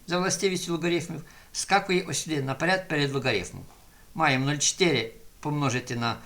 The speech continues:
зоряну величину подвійної зорі, помножити на логарифм десяти, десятковий логарифм десяти. А з правої сторони логарифм частки дорівнює різниці логарифмів.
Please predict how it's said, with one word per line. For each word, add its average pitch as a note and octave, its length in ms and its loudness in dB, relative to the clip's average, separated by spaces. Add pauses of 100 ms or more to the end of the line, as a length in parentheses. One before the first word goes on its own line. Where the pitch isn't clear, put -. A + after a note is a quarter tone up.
(1400)
зоряну E3 360 8
величину D3+ 440 2
подвійної B2+ 460 0
зорі, D3 360 2 (400)
помножити E3+ 520 0
на B2+ 120 0
логарифм C#3 360 0
десяти, C3+ 380 -4
десятковий A#2+ 380 -2
логарифм C#3+ 300 0
десяти. - 380 -2 (1600)
А A#2+ 160 2
з - 60 0
правої A3+ 380 8
сторони G#3 500 4 (800)
логарифм D3+ 420 4
частки G3+ 460 6
дорівнює D3 340 2
різниці B2 440 0
логарифмів. A#2 540 -2